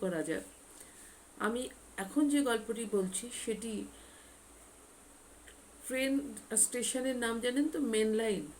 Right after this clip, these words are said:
আমি ব্যারাকপুর থেকে বেলঘরিয়ার মাঝখানের ঘটনা বলছি। ওখানকার একটা, আহ, প্রসিদ্ধ ইঞ্জিনিয়ারিং কলেজ আছে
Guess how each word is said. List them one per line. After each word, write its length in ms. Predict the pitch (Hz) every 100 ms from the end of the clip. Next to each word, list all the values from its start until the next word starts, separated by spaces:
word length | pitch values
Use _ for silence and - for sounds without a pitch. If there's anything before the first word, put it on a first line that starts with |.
| - - - - -
আমি 180 | 214
ব্যারাকপুর 480 | 208 202 214 214 254 -
থেকে 300 | 254 285 302
বেলঘরিয়ার 600 | 226 202 190 208 208 202
মাঝখানের 500 | 185 170 - 196 190 190
ঘটনা 320 | 175 - 160
বলছি। 400 | - - - 190 - - - - - - - - -
ওখানকার 440 | 208 247 247 269
একটা, 420 | 269 262 247 247 - - - - -
আহ, 720 | 190 190 190 190 185 - 202 190 - - - - - - - - - -
প্রসিদ্ধ 400 | 226 - 220 269
ইঞ্জিনিয়ারিং 680 | 254 214 214 220 214 220
কলেজ 380 | 208 180 175 190
আছে 340 | 165 - -